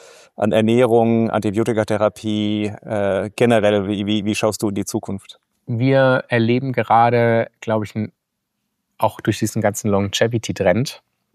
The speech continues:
Speaker 2: einen Shift hin, ähm, hin Richtung, ich möchte mich gesund halten, Richtung Prävention.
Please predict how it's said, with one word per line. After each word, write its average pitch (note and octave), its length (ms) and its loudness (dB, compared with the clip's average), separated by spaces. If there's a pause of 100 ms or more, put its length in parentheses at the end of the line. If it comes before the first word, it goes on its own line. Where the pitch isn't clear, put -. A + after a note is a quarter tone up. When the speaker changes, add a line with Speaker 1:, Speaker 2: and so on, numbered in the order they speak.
(880)
Speaker 2:
einen G#2 240 2
Shift - 460 0
hin, A#2 200 2 (240)
ähm, G#2 420 0
hin B2 380 0
Richtung, G#2 600 0 (760)
ich - 200 -10
möchte A#2 360 2
mich A2 220 -2
gesund G2+ 440 -2
halten, A#2+ 340 0 (100)
Richtung G2+ 320 -2
Prävention. B2 800 0